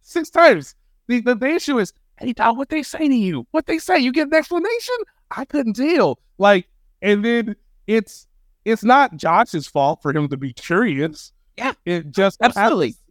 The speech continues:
Speaker 1: it just so happens that, like, it, it, like, reignited Patrick again, and then you saw what happened, which is him saying it was a terrible bleeping call.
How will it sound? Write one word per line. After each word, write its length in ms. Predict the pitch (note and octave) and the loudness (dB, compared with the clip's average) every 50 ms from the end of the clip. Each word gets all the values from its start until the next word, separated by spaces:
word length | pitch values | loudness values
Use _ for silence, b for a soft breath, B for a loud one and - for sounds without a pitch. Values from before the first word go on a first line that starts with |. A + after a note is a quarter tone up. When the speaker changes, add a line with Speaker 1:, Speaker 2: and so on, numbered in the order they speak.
| _ _ - | _ _ -10
Speaker 1:
it 100 | G3+ G3+ - | -8 -6 -4
just 120 | A#3+ G#3+ | -4 -4
so 100 | B3+ A3+ | -2 -2
happens 360 | F3+ A#3+ C#4 D4+ - G#3+ G3 | 0 0 0 0 -2 -4 0
that, 160 | G3 G3+ G3 F#3 | 0 2 2 4
like, 240 | G3 F#3+ F#3+ F#3 _ _ - | 4 2 2 0 _ _ 0
it, 200 | G3+ G3 F3+ - _ _ _ - | 0 0 0 0 _ _ _ -6
it, 140 | F3 F3 D3+ | -6 -4 0
like, 240 | D#3+ D#3 D3 C3+ - _ _ _ _ - - _ _ - | 0 0 0 0 -4 _ _ _ _ -20 -20 _ _ -10
reignited 560 | C3 D3+ E3 E3 D#3+ D#3+ D#3 D3+ D3+ D3+ C#3+ - | -4 0 0 0 0 0 0 0 0 -2 -4 -4
Patrick 340 | - D#3 D3 - C3+ A#2+ | -4 -4 -4 -4 -6 -10
again, 420 | C3+ C3+ D#3+ A3+ G#3 F3+ E3 D#3+ D#3 - | -8 -4 0 2 4 4 2 2 -2 -4
and 160 | D3 D3 C3+ C3+ | -6 -4 -4 -2
then 120 | C3+ B2+ | -4 -4
you 100 | B2+ B2+ | -4 -6
saw 480 | A#2+ - - D3 C3+ B2 B2 B2 A#2 A2 - _ _ _ _ _ _ _ _ _ | -6 -2 0 2 4 4 4 2 0 -2 -4 _ _ _ _ _ _ _ _ _
what 200 | - C3+ C3 C3+ | -2 0 0 2
happened, 360 | D3+ F3 E3 D3 - B2 A#2 | 2 2 0 0 -2 -6 -6
which 160 | B2 B2+ - | -6 -6 -6
is 160 | C3+ B2+ - D#3 | -6 -6 -4 -2
him 120 | C#3 B2 | -4 -2
saying 280 | - - C#3+ B2+ B2 A#2+ | -2 0 0 0 0 0
it 80 | B2 A#2+ | -2 -4
was 120 | A#2+ A#2 | -4 -4
a 100 | C3 B2 A#2 | -4 -4 -4
terrible 400 | - - C#3+ B2 A#2+ A#2+ B2 A#2 | -4 -4 -2 -2 -2 -2 -4 -4
bleeping 280 | B2 C3 B2 A#2+ B2+ A#2 | -4 -4 -4 -4 -6 -2
call. 360 | - F#3 F#3 E3+ D#3 D3 - | 2 4 4 4 4 2 0